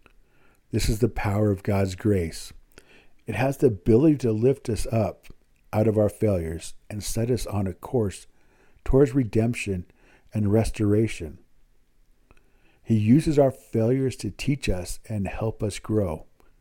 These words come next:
When we stumble and fall, we learn valuable lessons about ourselves,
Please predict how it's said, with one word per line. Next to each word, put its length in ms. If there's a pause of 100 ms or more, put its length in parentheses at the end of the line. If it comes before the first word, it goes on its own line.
(1000)
When 160
we 80
stumble 480
and 120
fall, 520
we 100
learn 340
valuable 540
lessons 460
about 200
ourselves, 640